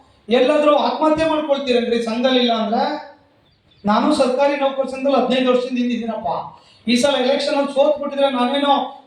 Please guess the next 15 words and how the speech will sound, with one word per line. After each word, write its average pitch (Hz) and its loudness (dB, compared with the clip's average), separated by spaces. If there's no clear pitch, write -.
ಜೀವನನೇ 320 0
ಹೊರಟೋಯ್ತು 302 2
ಅಂತಾನೆ 277 -4
ಹೊರಟೋಗ್ತೀನ? 285 -4
ಬದುಕಿದೆ 311 2
ರೀ, 311 -4
ಜೀವನ 311 2
ಇದೆ, 240 2
ಫ್ಯಾಮಿಲಿ 285 -2
ಇದೆ, 214 -2
ಅದೆಲ್ಲಕ್ಕಿಂತ 311 0
ಮುಖ್ಯವಾಗಿ 294 0
ವೃತ್ತಿ 262 -2
ಇದೆ 359 -2
ನನ್ಗೆ. 214 -2